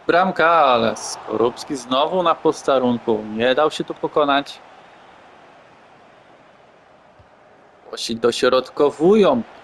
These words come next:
Czy coś z tego wyjdzie? Ale oddalenie tylko na moment, bo już przy piłce Włosi. No i koniec, koniec tego meczu.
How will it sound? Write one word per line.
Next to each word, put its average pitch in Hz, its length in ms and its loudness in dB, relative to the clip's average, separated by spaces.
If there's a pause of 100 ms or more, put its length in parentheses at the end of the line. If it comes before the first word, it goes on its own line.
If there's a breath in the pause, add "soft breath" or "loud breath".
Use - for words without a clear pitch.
(100)
Czy 110 80 -12
coś - 160 -18
z - 120 -16
tego 131 220 0
wyjdzie? 160 500 2 (1800)
Ale 113 420 0 (880)
oddalenie 143 500 0
tylko 139 280 -4
na 151 140 0
moment, 147 540 0 (460)
bo 120 100 -6
już 123 200 -2
przy - 200 -12
piłce 135 580 -2 (1400)
Włosi. 135 560 0 (1200)
No 147 80 -6
i 156 60 -6
koniec, 226 640 0
koniec 240 400 2
tego 196 240 2
meczu. 143 520 2